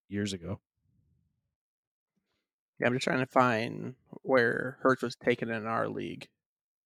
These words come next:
Speaker 1: In which one? The keeper league?
Speaker 2: No. Oh, yeah, yeah, in our main keeper league. Actually,
Speaker 1: I think I drafted
Speaker 2: apparently
Speaker 1: him.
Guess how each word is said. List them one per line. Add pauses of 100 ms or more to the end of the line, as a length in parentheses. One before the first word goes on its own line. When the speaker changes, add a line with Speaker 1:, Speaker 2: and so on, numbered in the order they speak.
(2250)
Speaker 1:
In
which
one?
The
keeper
league? (340)
Speaker 2:
No.
Oh,
yeah,
yeah,
in
our
main
keeper
league. (460)
Actually, (220)
Speaker 1:
I
think
I
drafted
Speaker 2:
apparently
Speaker 1:
him.